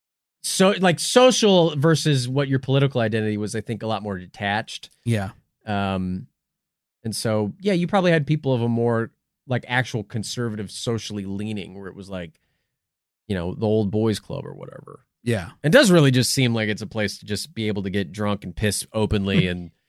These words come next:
Speaker 2: Yeah.
Speaker 1: not have anyone take pictures of you for it.
Speaker 2: Well, I think that's well said, Art. Um, and maybe a good capper,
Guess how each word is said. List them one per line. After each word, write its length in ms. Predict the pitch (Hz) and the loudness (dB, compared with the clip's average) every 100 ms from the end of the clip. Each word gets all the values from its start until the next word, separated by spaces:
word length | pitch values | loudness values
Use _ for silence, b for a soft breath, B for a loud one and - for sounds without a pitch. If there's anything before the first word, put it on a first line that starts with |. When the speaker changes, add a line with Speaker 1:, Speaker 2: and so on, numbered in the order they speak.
| _ - | _ -2
Speaker 2:
Yeah. 220 | 147 110 - - | 0 0 -6 -2
Speaker 1:
not 240 | 123 139 | 4 6
have 160 | 135 131 | 8 6
anyone 220 | 127 117 | 6 4
take 180 | 113 98 | 2 4
pictures 300 | 135 107 87 | 2 2 -6
of 120 | 78 | -8
you 80 | 76 | -14
for 200 | - - | -20 -4
it. 60 | 143 143 B | -2 -4 B
Speaker 2:
Well, 260 | 127 165 185 | 4 6 6
I 80 | 151 | 6
think 180 | 165 233 | 6 6
that's 200 | 208 160 | 4 6
well 220 | 165 175 | 8 8
said, 300 | - 175 196 | 6 6 4
Art. 400 | 123 110 123 - - | 4 2 -2 -4 -2
Um, 500 | 120 120 117 117 123 _ _ _ _ _ - | 2 4 4 2 0 _ _ _ _ _ 6
and 100 | 175 | 8
maybe 200 | 320 294 | 10 8
a 40 | |
good 180 | 196 185 | 8 4
capper, 640 | 165 226 285 165 160 185 | 6 4 6 6 6 4